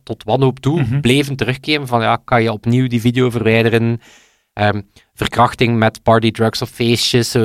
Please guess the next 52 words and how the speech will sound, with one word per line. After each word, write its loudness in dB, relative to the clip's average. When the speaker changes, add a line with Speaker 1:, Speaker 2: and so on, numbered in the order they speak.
Speaker 1:
ja, -14
dat, -20
dat -10
Speaker 2:
Ja. 0
Speaker 1:
soort -8
vuile -6
toestanden. -2
Eh, -8
werd 2
wel 2
echt -8
serieus, -4
maar -2
de 0
directie -2
of -4
het -14
management, -2
ja, -2
die -4
nam 2
die -2
klachten -2
eigenlijk 0
nooit 0
serieus. -4
Voor -12
hen 2
was 2
dat 0
zo'n -4
beetje -4
de, 2
ja, -6
die, -10
die, -16
die, -12
die -12
auteur 0
zei 2
van, 4
ja, 4
dat 2
hoort, 4
het -8
hoorde 4
erbij. 0
Weet -4
je, 0
zo 0
van, 0
ja, 2